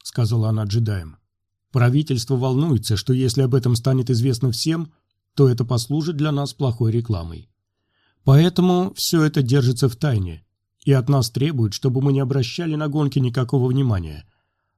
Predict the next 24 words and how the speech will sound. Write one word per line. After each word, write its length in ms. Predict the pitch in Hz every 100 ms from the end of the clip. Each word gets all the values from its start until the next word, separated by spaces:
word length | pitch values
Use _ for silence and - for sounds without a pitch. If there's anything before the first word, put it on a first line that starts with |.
| _ -
А 140 | 135
потому 460 | 139 143 165 190 196
и 180 | - 156
запрета 500 | 165 156 151 - 135
на 120 | 110
них 240 | 127 -
нет. 340 | 104 80 - _ _ _ _ _ _ _ _ -
Если 380 | 135 147 -
кто-то 280 | 131 151 147
из 120 | 135
гонщиков 520 | 131 147 117 117 123 -
погибнет 480 | 135 147 127 135
в 40 | -
пещерах, 580 | 131 - 175 175 156 _
то 120 | 151 139
официального 640 | 120 117 151 160 170 160
расследования 680 | 147 - 139 139 131 139 139
не 140 | 135
будет 380 | 107 110 117 117
тоже". 360 | 104 85 80 78 _ _ _ _ _ _ _ _
Левиани 460 | 135 131 123 143 139
нахмурилась 640 | 120 113 127 131 123 117 110
еще 240 | - 123
больше. 480 | 110 95 - 123